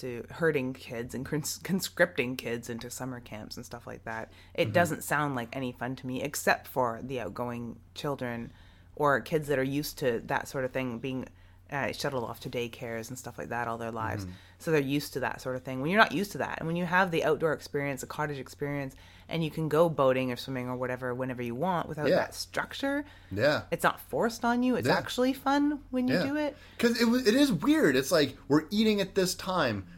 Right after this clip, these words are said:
Speaker 2: where you're gonna go, you're having, these are your designated fun times. You gotta go with the counselors and play a game you don't wanna play. You gotta sing songs you don't like.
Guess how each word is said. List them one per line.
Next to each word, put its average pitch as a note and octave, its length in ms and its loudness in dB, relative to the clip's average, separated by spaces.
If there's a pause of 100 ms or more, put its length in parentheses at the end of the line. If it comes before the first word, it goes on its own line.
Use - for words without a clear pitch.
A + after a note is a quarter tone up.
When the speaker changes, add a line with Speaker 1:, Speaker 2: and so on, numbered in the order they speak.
(120)
Speaker 2:
where D3+ 560 6 (200)
you're F#3+ 160 6
gonna G#3 180 8
go, E3 300 10
you're F3+ 160 6
having, G#3+ 580 8 (100)
these G#3 220 8
are G#3 60 6
your E3 100 12
designated D3+ 720 6
fun C#3 380 2
times. F#2+ 480 -4 (240)
You B2+ 80 -2
gotta D3+ 160 8
go E3 120 6
with E3+ 100 4
the D3+ 80 -2
counselors B2+ 500 2
and G#2+ 100 0
play D3 200 6
a B2+ 40 4
game C3+ 320 4
you B2+ 80 2
don't G#2 180 0
wanna F2 180 -8
play. D2 300 -10 (360)
You A#2+ 140 0
gotta C#3 180 8
sing D#3 260 6
songs D3 460 6
you A#2+ 60 2
don't B2+ 280 4
like. A#2 460 2